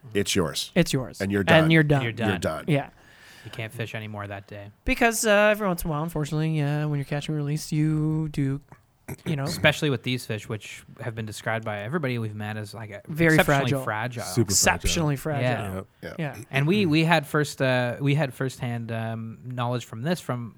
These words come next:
Speaker 3: because we went to the M and R Fish Hatchery and talked to Davis.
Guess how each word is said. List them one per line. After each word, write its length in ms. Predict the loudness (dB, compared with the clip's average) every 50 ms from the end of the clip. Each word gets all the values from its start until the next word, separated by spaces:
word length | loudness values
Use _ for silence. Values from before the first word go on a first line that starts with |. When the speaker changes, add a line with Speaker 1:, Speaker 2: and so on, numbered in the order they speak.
| -8 -6
Speaker 3:
because 260 | -4 -4 -2 -2 -2
we 60 | -2
went 200 | 0 0 0 -2 -4
to 80 | -6
the 120 | -8 -6 -6
M 120 | -6 -6
and 80 | -6 -6
R 320 | -6 -4 -4 -6 -6 -8 -6
Fish 220 | -4 -4 -4 -2
Hatchery 500 | -2 -2 -2 -4 -4 -6 -6 -4 -6 -6 -10 _ _ _ _ _ _ _ _
and 280 | -4 -2 0 0 -2 0
talked 280 | 0 0 0 0 -2 -6
to 100 | -8 -8
Davis. 840 | -6 -4 -2 0 0 0 0 -2 -4 -8 -10 -10 -10 -14 -16 -16